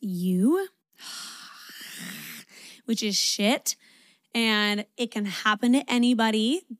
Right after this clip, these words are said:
There are always things that you are going to have that are better than your friends. And there's things that your friends are gonna have that's, like, quote, you know, quote unquote, better than you, if you wanna frame it that way. Um, it's really hard to have a friend who doesn't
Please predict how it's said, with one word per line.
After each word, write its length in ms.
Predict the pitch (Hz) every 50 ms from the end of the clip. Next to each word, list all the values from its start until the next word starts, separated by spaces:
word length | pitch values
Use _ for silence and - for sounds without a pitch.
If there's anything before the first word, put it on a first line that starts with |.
| _ _ _
There 300 | 220 202 220 214 214 208
are 60 | 208
always 460 | 208 214 220 220 226 233 240 247 240 -
things 440 | - - 226 226 226 226 233 220
that 240 | - 226 208 208 -
you 320 | 220 190 190 202 220 220 220
are 100 | 220 208
going 200 | 214 214 220 214
to 60 | 214
have 320 | 196 208 196 202 196 196
that 140 | 208 202 196
are 60 | 196
better 220 | 185 196 196 202 196
than 120 | 202 202
your 80 | 202 202
friends. 240 | - 202 208 208 190
And 80 | 196 202
there's 140 | 202 185 -
things 200 | - 202 196 196
that 140 | 202 202
your 120 | 196 202 190
friends 220 | - 196 202 196
are 60 | 208
gonna 160 | 208 202 202 190
have 240 | 196 190 185 185
that's, 240 | 185 190 185 180 -
like, 220 | - 147 - - _
quote, 200 | - 233 208 - -
you 120 | 240 220
know, 100 | 202 190
quote 200 | - - 220 202
unquote, 220 | 196 190 208 208 -
better 260 | 202 196 196 190 190
than 180 | 190 190 185
you, 280 | 185 185 185 185 220 254 - - - - -
if 60 | -
you 60 | 214 208
wanna 160 | 202 202 202
frame 240 | - 196 196 202 202
it 100 | 208 -
that 180 | 196 196 - -
way. 280 | 190 185 190 233 294 - - - - - - - - _ -
Um, 480 | 233 226 214 208 202 202 202 196 196 - -
it's 220 | 247 233 - -
really 480 | 208 196 185 214 220 220 233 269 302 359
hard 540 | 330 - - - 202 190 190 208 233 262 -
to 80 | 277
have 140 | 226 220 208
a 80 | 208 190
friend 440 | - - - 190 185 190 196 202 -
who 200 | - - 214 180 - -
doesn't 540 | 196 190 190 180 190 196 190 202 - -